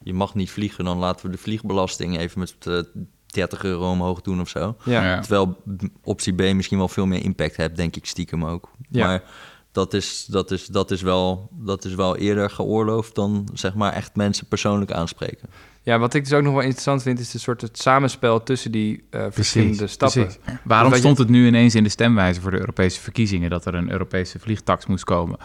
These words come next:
Speaker 3: Volgens mij ook omdat er in de afgelopen jaren zo'n discussie is ontstaan, eh, onder andere in de media,
Speaker 2: Precies.
Speaker 3: van, eh, ja, kan dat eigenlijk nog wel, al het vliegen? Dus er is ook een interactie tussen. Ik denk
Speaker 2: Ja.
Speaker 3: nu dat, eh,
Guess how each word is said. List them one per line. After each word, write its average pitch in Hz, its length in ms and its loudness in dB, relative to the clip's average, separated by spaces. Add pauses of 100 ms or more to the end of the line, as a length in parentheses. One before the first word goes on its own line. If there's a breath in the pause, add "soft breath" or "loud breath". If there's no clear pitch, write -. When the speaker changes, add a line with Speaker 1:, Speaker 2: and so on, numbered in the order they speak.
(320 loud breath)
Speaker 3:
Volgens 95 280 -4
mij 107 360 4
ook 113 340 2
omdat 95 340 0
er 98 80 0
in 95 60 0
de 98 60 0
afgelopen 95 400 -2
jaren 90 260 0
zo'n 95 120 0
discussie 104 500 -2
is 90 180 -4
ontstaan, 85 600 0 (460 loud breath)
eh, 90 140 -2 (720)
onder 85 200 -6
andere 85 220 -2
in 90 80 2
de 87 60 2
media, 87 480 -2 (160 loud breath)
Speaker 2:
Precies. 107 320 -8
Speaker 3:
van, 87 300 -4
eh, 80 260 -2 (120)
ja, 82 260 -2
kan 92 140 -2
dat 90 120 -4
eigenlijk 85 200 -4
nog 90 100 -8
wel, 85 160 -4
al 85 60 -8
het - 100 -16
vliegen? 104 260 -8
Dus 90 120 -6
er 95 60 -6
is 92 100 0
ook 101 120 4
een 107 60 2
interactie 101 540 0
tussen. - 320 -8
Ik 92 120 -6
denk 95 220 2
Speaker 2:
Ja. 101 100 6
Speaker 3:
nu 101 60 4
dat, 101 260 4
eh, 95 160 2